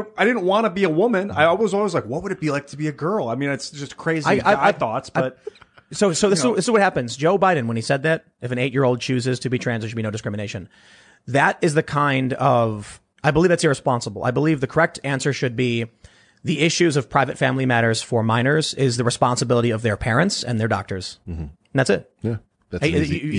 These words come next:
Speaker 3: easy
Speaker 2: shouldn't
Speaker 3: answer.
Speaker 2: be telling or encouraging or saying, "No, no, listen,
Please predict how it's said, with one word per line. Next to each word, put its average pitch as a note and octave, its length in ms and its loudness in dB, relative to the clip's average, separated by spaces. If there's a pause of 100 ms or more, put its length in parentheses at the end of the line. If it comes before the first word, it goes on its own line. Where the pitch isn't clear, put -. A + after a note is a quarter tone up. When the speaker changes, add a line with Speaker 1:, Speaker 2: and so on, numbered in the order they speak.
Speaker 3:
easy - 40 2
Speaker 2:
shouldn't G#3+ 200 2
Speaker 3:
answer. F#3+ 80 0
Speaker 2:
be G3 100 2
telling F#3+ 380 0
or D3 140 -2
encouraging D#3+ 480 0
or D3 60 0
saying, D#3+ 180 -2
"No, F3 120 -4
no, F#3+ 160 0
listen, E3 320 0